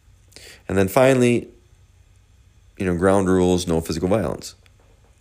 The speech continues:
So if those ground rules are broken, then obviously I have to deal appropriately with them. But in order for us to have safe, healthy communications, those are the ground rules that I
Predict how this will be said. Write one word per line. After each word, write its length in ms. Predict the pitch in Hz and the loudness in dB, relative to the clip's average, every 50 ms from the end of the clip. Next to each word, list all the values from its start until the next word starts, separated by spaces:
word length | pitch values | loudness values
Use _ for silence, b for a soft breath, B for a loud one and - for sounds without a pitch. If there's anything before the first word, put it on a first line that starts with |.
| _ _ _ _ _ _ _ _ _ _ - b b b b b b b b b b _ _ | _ _ _ _ _ _ _ _ _ _ -20 b b b b b b b b b b _ _
So 680 | - - - - - 90 85 87 85 85 87 85 - - - | -14 -10 -6 -2 0 0 2 2 2 2 2 0 0 0 -2
if 120 | 98 92 | -2 0
those 220 | 85 101 113 123 113 | 2 2 2 2 2
ground 280 | 90 104 107 101 101 98 | 2 2 2 2 2 2
rules 220 | 101 98 95 90 | 0 0 0 2
are 100 | 90 80 | 0 0
broken, 880 | 82 80 - 98 101 117 151 175 - 104 82 82 87 98 110 120 - - _ _ _ _ _ _ | -2 -2 0 2 2 4 2 2 0 -2 -2 -2 -4 -6 -8 -10 -14 -18 _ _ _ _ _ _
then 640 | 87 90 87 92 90 90 92 90 90 90 - - - - | -4 -2 0 2 2 2 0 0 -2 -4 -6 -8 -12 -8
obviously 400 | - 87 85 80 87 - - 87 | -4 -4 -2 -2 -2 -4 -2 -2
I 40 | 82 | -2
have 180 | 90 87 82 - | -2 -2 -4 -4
to 120 | - 82 | -6 -8
deal 300 | 82 76 - 82 80 78 | -8 -6 -4 -2 -2 -2
appropriately 560 | 80 76 - - 107 98 95 - - - 69 69 | -2 -4 -2 -2 -2 -2 -2 -6 -8 -8 -8 -8
with 180 | 60 55 - | -10 -10 -12
them. 240 | - - - - - - - - _ _ _ _ _ - - _ _ _ _ - b b b b b b b b b b b b b b b b b b _ - | -14 -16 -16 -18 -20 -20 -20 -20 _ _ _ _ _ -20 -20 _ _ _ _ -20 b b b b b b b b b b b b b b b b b b _ -2
But 220 | - 87 - - - | 0 0 0 2 0
in 100 | 92 87 | -2 0
order 460 | 85 98 107 107 104 104 101 104 104 - - - | 2 2 2 2 2 2 0 0 -2 -8 -18 -20
for 300 | - - - 87 87 85 | -14 -6 -2 0 0 2
us 120 | 87 - | 0 -2
to 120 | - 90 | -6 -6
have 220 | 87 90 82 78 - | -4 -4 -4 -4 -4
safe, 520 | - - - 98 92 92 92 90 - - - - | -4 -2 0 0 0 0 0 -2 -6 -12 -14 -14
healthy 760 | - - 92 95 101 - - 95 87 85 82 80 67 60 - | -6 -2 -2 -2 -2 -2 -4 -4 -2 -2 -2 -4 -6 -10 -14
communications, 1120 | - - - 85 82 73 73 - - 101 98 98 - - 73 71 71 76 87 - - - - - - - - | -18 -12 -8 -8 -6 -6 -6 -6 -4 -4 -4 -4 -6 -8 -8 -8 -10 -10 -8 -8 -10 -10 -12 -18 -20 -20 -18
those 400 | - - 80 78 76 76 78 - | -12 -8 -4 -4 -4 -4 -4 -4
are 60 | 85 | -4
the 100 | 80 87 | -2 -2
ground 300 | 85 90 98 98 104 95 | 0 0 0 2 0 0
rules 240 | 82 76 69 71 80 | -2 -4 -6 -6 -6
that 220 | 82 69 - - - | -6 -6 -6 -4 -4
I 440 | - 78 78 80 82 80 90 95 | -4 -2 -2 -2 -2 -2 -4 -6